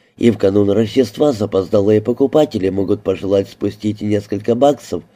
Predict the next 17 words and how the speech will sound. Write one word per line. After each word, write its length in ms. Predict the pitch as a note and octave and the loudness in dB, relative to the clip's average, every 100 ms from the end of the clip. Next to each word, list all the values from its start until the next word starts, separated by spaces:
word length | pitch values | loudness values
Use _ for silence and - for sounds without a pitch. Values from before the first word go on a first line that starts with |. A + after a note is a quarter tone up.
| _ _ - | _ _ -2
на 180 | B2+ A#2+ | 2 4
покупку 520 | G2+ - F#2+ - E2+ | 2 -2 -6 -6 -4
подарка 480 | G2 F#2+ F#2+ F2 E2 | -2 0 0 -2 -6
последней 540 | G2 - G2 F#2 G#2 | -6 -6 -6 -4 -4
минуты, 500 | G#2+ C3 C#3+ A2+ E2 _ _ _ _ _ _ _ _ _ | -2 0 0 -2 -12 _ _ _ _ _ _ _ _ _
уличные 580 | - A#2+ C3 A#2+ C3 C3+ | 2 6 6 4 4 4
торговцы 800 | B2 C#3 D3 E3 C3 - G2+ E2+ - _ | 6 4 6 4 2 0 -2 -2 -12 _
толпами 440 | G2+ G#2 G#2 G#2 | 2 2 2 0
стекались 640 | G#2+ - B2+ D3 C#3+ A2 - | -2 -2 0 2 2 0 -4
сюда. 320 | G2 E2+ F2 _ _ _ _ _ _ _ _ _ _ | -8 -8 -10 _ _ _ _ _ _ _ _ _ _
Справа 500 | - F#2+ A2 B2 B2+ | -6 4 6 6 4
от 200 | C3+ - | 2 0
котелка 640 | C3+ - D3 C#3+ D#3 C#3 - | 0 2 2 4 0 0 0
армии 340 | G#2+ G2+ G#2 | 0 2 0
спасения 680 | G#2 - A#2+ C3 D3+ A#2 F2 | 0 0 0 2 2 2 -2
стоял 360 | - G2+ G2+ G#2 | -2 0 2 2
пуэрториканец, 1040 | G#2 G2+ - A2 A#2+ C#3+ D3 A2 E2 | 0 -4 0 -2 0 0 0 0 -6